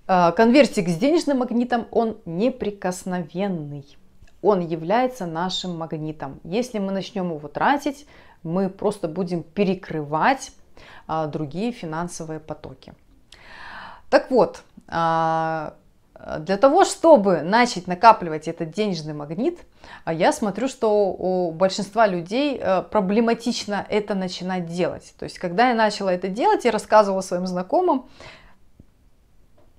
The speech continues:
а, э, ну, немножечко так на меня смотрели: «Ага, ну и что ты, ну положила ты этих десять долларов, ну положила ты этих пятьдесят долларов,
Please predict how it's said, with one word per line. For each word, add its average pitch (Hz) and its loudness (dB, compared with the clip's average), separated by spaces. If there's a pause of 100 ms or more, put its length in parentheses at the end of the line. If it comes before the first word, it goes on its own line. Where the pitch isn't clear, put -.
(400)
а, 170 4
э, 180 2
ну, 453 6
немножечко 277 4
так - -6
на 190 -4
меня 185 -2
смотрели: 196 -2
«Ага, 240 2
ну 330 2
и 359 4
что - 2
ты, 320 2
ну 359 4
положила 349 6
ты 262 2
этих 220 -2
десять 214 -2
долларов, 220 2
ну 240 -4
положила 247 2
ты 240 -4
этих - -10
пятьдесят 190 0
долларов, 180 0